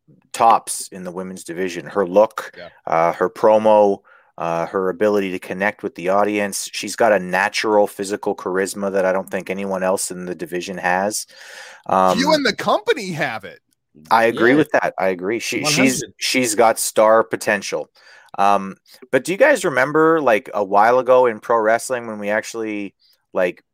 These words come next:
Speaker 1: we got to wait until people were done with wrestling school before we had to be subjected to watching them on national television. Um, I thought that was fun.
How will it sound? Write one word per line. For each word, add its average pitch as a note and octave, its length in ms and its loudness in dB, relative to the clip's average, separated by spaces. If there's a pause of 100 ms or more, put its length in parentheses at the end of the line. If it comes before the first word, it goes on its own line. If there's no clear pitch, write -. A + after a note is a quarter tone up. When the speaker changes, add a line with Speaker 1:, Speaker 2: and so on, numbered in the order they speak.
(640)
Speaker 1:
we G2+ 220 -10
got C3 280 2
to C#3+ 120 0
wait G#2+ 460 0
until A2+ 320 0
people A2+ 420 -2
were G#2 180 -2
done G#2 520 0
with B2+ 220 -2
wrestling C3 380 0
school D3 400 0
before A2 540 -2
we A#2+ 160 -2
had A#2 260 0
to - 80 -10
be A2+ 140 -12
subjected A#2 600 -4
to A#2+ 100 -8
watching A#2 400 0
them A#2 160 -4
on A2+ 180 0
national A#2 440 -2
television. A#2+ 680 -2 (560)
Um, F#2 340 0
I - 60 2
thought D3+ 220 2
that A2+ 160 6
was A#2 160 -2
fun. F#2+ 400 -2